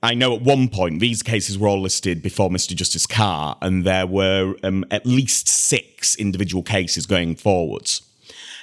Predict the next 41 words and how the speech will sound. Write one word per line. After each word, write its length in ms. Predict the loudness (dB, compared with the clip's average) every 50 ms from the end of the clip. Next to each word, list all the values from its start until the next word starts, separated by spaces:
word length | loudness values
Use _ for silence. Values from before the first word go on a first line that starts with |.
| -6 -4
Now, 160 | -2 -2 -2
in 100 | -2 0
January, 680 | 0 2 2 4 4 4 4 4 2 2 0 0 -4 -4
as, 260 | -2 -2 -2 -2 -4 -4
as 240 | -4 -4 -4 -2 -4
we've 140 | -6 -6 -6
discussed, 640 | -4 -4 0 0 0 0 0 0 -2 -2 -2 -6 -10 -8 -4
uh, 200 | -2 -2 -2 -2 -2 -4 -6 -8 -10 -12 -16 _ -10 -4
utag, 600 | 0 2 4 4 4 4 2 0 0 -2 -4 -4
the 240 | -4 -2 0 0 0
utag 220 | 0 -2 -2 -2
decision 360 | -2 -4 -4 -4 -4 -6 -6 -6
came 260 | -4 -2 0 0 2
down 300 | 0 0 0 -2 -4 -6
from 140 | -6 -6 -4
Missus 220 | -4 -4 -6 -6
Justice 340 | -6 -6 -6 -4 -4 -4 -2
Lang, 340 | -2 -2 -2 -2 -4 -6 -10 -12 -16 -10 -6
who 100 | -4 -4
quashed 420 | 0 0 0 2 2 0 0 0
everything, 500 | 0 0 0 -2 -6 -6 -4 -4 -4 -4 -6 -12 _ _ _ -8
so 140 | -8 -8
quashed 260 | -2 -2 -2 -2 -2 -4
the 60 | -8
policy 500 | -4 -4 -2 -2 0 0 -2 -2 -2 -4 -4
and 420 | -4 -2 0 0 0 0 -2 -4
quashed 500 | -4 -4 -4 -4 -2 -4 -6 -6 -6 -8 -12 -16 -20 -16 -2
the 100 | 0 2
order 260 | 2 2 2 0 -2
on 80 | -4 -4
Bishopsgate, 760 | -2 -2 -2 -4 -4 -6 -6 -6 -4 -4 -4 -4 -4 -6 -6 -8 -10 -18 -20 -20 -20 -8 -4 -2
and 100 | 0 0
then 80 | 0
it 80 | 0 0
went 180 | -2 -2 -2 -4
to 80 | -6
the 40 | -8
Court 300 | -4 -2 0 0 0 -2
of 40 | -8
Appeal. 380 | -6 -2 0 0 0 0 -4 -8 -16 -20 _ _ -20 -20 -20 -20 -20 _ _
And, 400 | -2 -2 0 -2 -2 -2 -4 -4